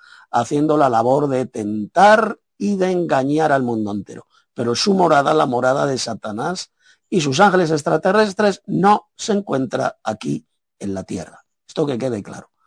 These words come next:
Satanás ni está en el infierno, como a lo largo de los siglos ha enseñado la cristiandad satánica y apóstata.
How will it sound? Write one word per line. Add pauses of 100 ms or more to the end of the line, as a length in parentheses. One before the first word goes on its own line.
(300)
Satanás
ni
está
en
el
infierno,
como (280)
a
lo
largo
de
los
siglos
ha
enseñado
la
cristiandad
satánica
y
apóstata.